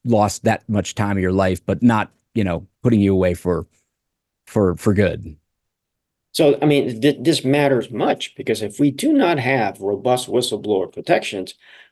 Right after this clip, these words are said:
Speaker 2: or a means for employees to report waste, fraud, abuse, and so forth,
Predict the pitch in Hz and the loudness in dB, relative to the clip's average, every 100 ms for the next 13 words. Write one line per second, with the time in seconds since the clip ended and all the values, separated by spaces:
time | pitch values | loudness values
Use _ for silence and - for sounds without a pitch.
0 | - 131 120 120 135 135 127 - 117 98 | 0 2 2 2 2 2 0 -4 -6 -6
1 | 92 127 123 120 104 95 - 131 127 - | 0 4 4 2 -6 -8 -6 0 0 0
2 | 104 120 113 - 113 104 85 113 127 127 | 0 0 -2 -2 -2 -2 -4 0 2 2
3 | 107 92 - 160 220 113 98 - | -2 -6 0 0 0 -2 -4 -6